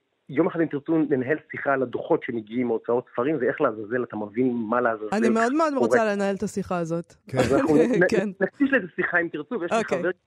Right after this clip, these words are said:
Speaker 1: הוא למד את זה לעומק, והוא ממש, אה, אוז-, אוזניכן באמת תיפולנה. זה לא
Speaker 2: אוקיי.
Speaker 1: יאמן. זה נתונים מדכאים מאוד. לא משנה, בכל מקרה, ואז אני שולח את, אה, להילה בלום המהממת, העורכת שלי, את, אה, כתב היד של הספר הנוכחי.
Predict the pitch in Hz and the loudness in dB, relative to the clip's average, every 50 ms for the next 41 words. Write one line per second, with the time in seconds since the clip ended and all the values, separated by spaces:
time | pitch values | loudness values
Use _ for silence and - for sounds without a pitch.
0 | _ _ - - 143 139 127 143 160 165 170 143 120 127 120 120 - - 170 180 | _ _ -10 -4 -2 0 2 2 0 0 -2 -6 -6 -6 -6 -6 -4 -4 -4 -2
1 | 202 226 240 233 _ - 147 143 135 135 143 170 180 175 - - - - _ _ | -2 -2 -2 -4 _ -10 -10 -6 -6 -6 -4 -6 -6 -8 -10 -18 -20 -20 _ _
2 | _ - - - - - - - - - - - - 160 139 - - - 165 139 | _ -16 -14 -14 -14 -16 -18 -16 -14 -14 -6 0 2 2 2 2 2 2 2 4
3 | 160 170 - - - 226 220 226 220 208 - - - - - - - - - _ | 4 2 2 2 2 0 2 2 0 -2 -4 -8 -12 -20 -20 -20 -20 -20 -8 _
4 | - 151 175 190 165 - - 147 - - 170 147 120 104 - _ _ - 160 180 | -2 0 0 0 -2 -4 -10 -8 -2 0 0 0 -2 -4 -12 _ _ -8 -4 0
5 | 190 202 190 170 151 139 135 - _ _ _ _ _ - 151 160 151 156 143 - | 2 4 4 2 2 0 -4 -10 _ _ _ _ _ -8 -8 -8 -6 -8 -8 -8
6 | 185 190 190 180 156 139 139 131 151 147 - - - 175 147 127 101 82 - _ | -6 -6 -4 -4 -4 -4 -6 -6 -6 -8 -8 -8 -8 -6 -6 -6 -8 -8 -12 _
7 | _ _ _ - - - - - - 247 262 - 202 165 156 156 - - 185 285 | _ _ _ -20 -20 -18 -6 0 0 0 0 0 -4 -6 -6 -4 -2 -2 -2 -2
8 | 269 - 180 175 - _ _ _ _ _ _ _ - - 196 226 233 277 277 - | -2 -6 -6 -6 -6 _ _ _ _ _ _ _ 0 0 0 2 0 -2 -6 -6
9 | - 240 233 233 226 - 233 220 - _ - 208 202 190 170 170 165 156 175 160 | -6 -4 -4 -4 -4 -4 -6 -8 -6 _ -2 -2 0 0 -2 -4 -6 -4 -2 -2
10 | 185 180 147 165 170 170 160 147 143 135 131 135 135 131 135 147 147 139 127 - | -2 -2 -2 -2 -4 -2 -2 -2 -4 -4 -4 -4 -4 -2 -2 -2 -2 -4 -6 -6
11 | 123 117 127 135 - - - - 135 123 120 120 117 110 - _ - 139 120 117 | -6 -6 -6 -6 -10 -16 -14 -10 -8 -6 -6 -6 -6 -8 -8 _ -4 -4 -2 -4
12 | 117 - - - 151 143 135 147 135 120 123 123 120 - 127 120 117 - - 135 | -4 -6 -4 -2 0 0 2 2 0 0 0 -2 -4 -6 -8 -10 -8 -6 -8 -6
13 | - - 127 120 120 120 117 - - - - - | -4 -4 -4 -2 -2 -4 -6 -6 -8 -10 -8 -8